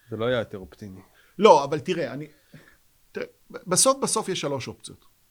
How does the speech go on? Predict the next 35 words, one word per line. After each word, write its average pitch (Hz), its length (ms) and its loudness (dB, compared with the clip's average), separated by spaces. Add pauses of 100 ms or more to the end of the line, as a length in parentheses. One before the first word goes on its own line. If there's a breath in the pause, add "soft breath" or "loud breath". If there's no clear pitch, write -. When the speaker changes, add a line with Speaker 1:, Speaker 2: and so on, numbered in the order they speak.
(760 soft breath)
Speaker 2:
אחת 190 320 -4
זה 170 60 -6
שאנחנו 143 440 -8
נשמיד 127 320 -8
אותם, 120 280 -12 (560)
השנייה 135 280 -4
זה 135 60 -6
שהם 123 200 -6
ישמידו 113 300 -10
אותנו, 113 480 -12
והשלישית 117 380 -12
זה 107 80 -12
שכולנו 101 360 -12
נחיה 104 380 -14
פה 123 220 -10
באיזשהו 127 440 -8
מודל 117 360 -6
שמאפשר 117 460 -10
לכולם 139 460 -4 (400 loud breath)
להיות 123 160 -2
חברים 131 500 -4
ב-, 123 80 -4 (920 soft breath)
ב-, 95 560 -10 (100)
בגוף 104 440 -8
פוליטי 160 540 -6
ש-, - 160 -10 (880)
שמבטא 113 680 -8
את 131 120 -10
הזהות 110 380 -10
שלנו 147 580 -10
ומאפשר 98 680 -14
לנו 113 400 -8
להשפיע 101 420 -8
על 95 80 -8
עתידנו. 92 480 -10